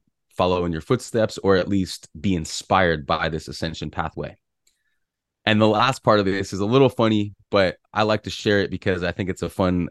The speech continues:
um, it's a fun thing to talk about, which is the top of my ascension pathway, which is galactic traveler.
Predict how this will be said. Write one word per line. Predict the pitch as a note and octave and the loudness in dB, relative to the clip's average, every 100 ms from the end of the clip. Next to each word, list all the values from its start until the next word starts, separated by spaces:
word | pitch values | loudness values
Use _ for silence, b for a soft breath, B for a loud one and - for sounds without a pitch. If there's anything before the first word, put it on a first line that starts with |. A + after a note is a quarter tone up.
| - | -4
um, | E2+ E2 D#2 D2 | -4 -2 -4 -8
it's | - - | -6 -4
a | |
fun | - F#2+ | 0 0
thing | F#2 F#2 E2 | 0 -4 -4
to | E2 | -4
talk | F2+ E2 | -2 -2
about, | D#2+ D#2 - _ _ _ | -2 -2 -4 _ _ _
which | - G2 G2 | -2 0 2
is | F2+ D#2+ D2+ - - | 0 0 -6 -10 -8
the | - | -4
top | F#2 C3 B2 - | 2 4 2 0
of | F#2+ | 0
my | F#2+ | 2
ascension | F2+ A#2 - F#2 | 0 -4 -4 -4
pathway, | G2 E2 - F2 | -2 -4 -2 -2
which | E2+ E2+ - | -2 -4 -6
is | E2 - _ - | -8 -8 _ -6
galactic | F#2 D#2 - E2 | -2 -2 -4 -8
traveler. | - D2+ - | -6 -6 -10